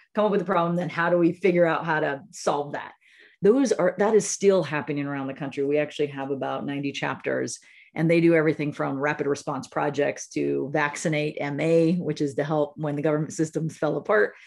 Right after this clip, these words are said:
How do we come together and build a system, um, that can really help seniors find where they can get vaccinated, or mutual aid during, um, crisis situations that happen, floods, et cetera, around the country. Um, so it started off as, and still is, a very s-,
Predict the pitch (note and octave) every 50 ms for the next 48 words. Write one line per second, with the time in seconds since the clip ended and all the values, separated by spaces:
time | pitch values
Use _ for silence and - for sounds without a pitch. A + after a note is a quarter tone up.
0 | - - - _ - F3 F3+ F3+ F#3 F3+ F3 F3 F3 F3 F3 E3+ E3 - - -
1 | - - - - F#3 F3 F3 E3+ E3+ E3 D#3+ D#3 D#3+ D#3 D3+ D3+ D3+ D#3+ D#3 E3
2 | D#3+ D#3+ D#3+ D3 - - E3 D#3 - - D#3+ D3+ C#3+ C#3+ C#3+ - - - D3 C#3
3 | C3+ C3+ C#3+ C#3+ D3 C#3+ - D#3+ D3+ D#3 D3+ D3 D3+ D#3+ D3 - - - - F3
4 | D#3+ D#3 D#3 D3+ C#3+ C#3+ C#3 - - - D3 C#3+ D3 C#3+ C#3+ C#3+ C3+ C#3+ C#3 C#3
5 | C#3 C3+ B2+ C3+ B2 C#3 C#3 B2 - C3 - - D3+ D3+ D#3+ D#3+ - D#3+ D3+ D3
6 | C#3+ C3+ C3+ C3+ C3+ C3 _ - _ _ _ _ - F#3 F#3+ E3+ E3 E3 F3 F3
7 | - - E3 D3+ D3 C#3+ D3 D3 D3 D3 D3 C#3+ C#3 C#3+ C#3 - _ - F3 -
8 | D3 C#3 C#3 C#3 C#3 C#3 C#3 C3+ C3+ - - C#3 C3 C3 C#3 D#3+ - D3 C#3 C3+
9 | - - C#3+ C#3 - D3 C#3 - C#3+ C#3 C3 B2+ - C#3+ - D3+ - - C3+ C3+
10 | - - C3 C3+ B2+ - C#3+ C#3 C3 C#3 C3+ C3 - - C3 C3 C3 C3 C3 B2+
11 | B2+ B2 B2 B2 - C3 B2+ B2+ - - - - _ _ _ _ _ _ _ _
12 | _ - E3 E3+ D#3 - - - G#3+ F#3+ E3 F3+ G3+ - - - - - G#3+ G#3
13 | A#3+ C4 C#4 A#3+ - - D3+ D#3 D#3 D3 A#2+ - - - - C#3+ C3+ C3 C3+ C3+
14 | C3+ C3 - - D3 D3 - - - F3+ F3+ E3+ - D3 D#3 D3+ D3 D3 C#3+ C3
15 | B2+ - C3+ C#3 D3+ D3 D3 D3+ D3 - - - - -